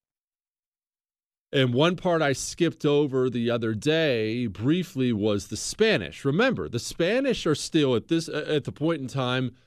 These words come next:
where they feel like this Louisiana territory purchase, where Jefferson bought it from France,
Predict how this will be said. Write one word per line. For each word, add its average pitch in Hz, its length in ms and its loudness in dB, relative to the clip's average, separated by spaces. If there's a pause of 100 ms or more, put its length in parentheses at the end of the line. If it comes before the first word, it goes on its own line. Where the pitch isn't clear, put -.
(200)
where 139 160 4
they 220 180 4
feel 254 500 -2
like 202 260 2
this 190 240 0
Louisiana 175 800 0
territory 165 720 0
purchase, 175 720 -4 (440)
where 139 160 4
Jefferson 156 680 0
bought 147 260 2
it 156 100 -2
from 135 140 -6
France, 151 560 -2